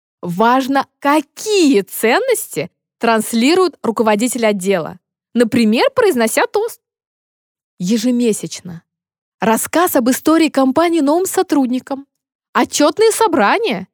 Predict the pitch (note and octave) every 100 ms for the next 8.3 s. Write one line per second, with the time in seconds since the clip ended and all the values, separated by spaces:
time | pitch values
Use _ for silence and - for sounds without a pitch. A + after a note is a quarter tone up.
0 | _ _ G3+ B3+ D#4+ D4+ - D#4 - G4
1 | F#4+ E4 E4+ F#4+ F#4 - A3 - F3+ G3
2 | _ - F3+ F#3 C4 C#4+ A#3 F3+ F#3+ F#3+
3 | _ _ _ _ _ _ _ _ - F#3
4 | B3 C#4+ B3 B3 F#3 D3+ E3+ - _ _
5 | _ _ G3 A#3+ A#4 C#5+ D4+ G3+ E4 G#4+
6 | D4 A3+ - E3+ E3+ A3+ D4+ _ _ -
7 | G#3+ B3+ E4+ A4 D#4+ G#3 A3 E4+ _ _
8 | _ -